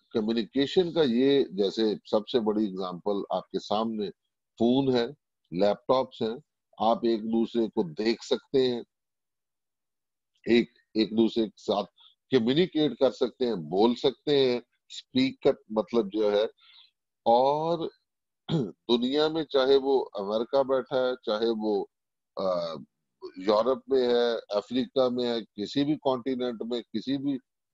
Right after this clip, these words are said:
जगह पे बैठे हैं, तो आप फोन पे उसको देख सकते हैं, उसकी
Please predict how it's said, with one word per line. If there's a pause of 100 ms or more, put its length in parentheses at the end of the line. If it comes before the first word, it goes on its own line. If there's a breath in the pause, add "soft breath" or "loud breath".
जगह
पे
बैठे
हैं,
तो
आप (380)
फोन
पे
उसको
देख
सकते
हैं,
उसकी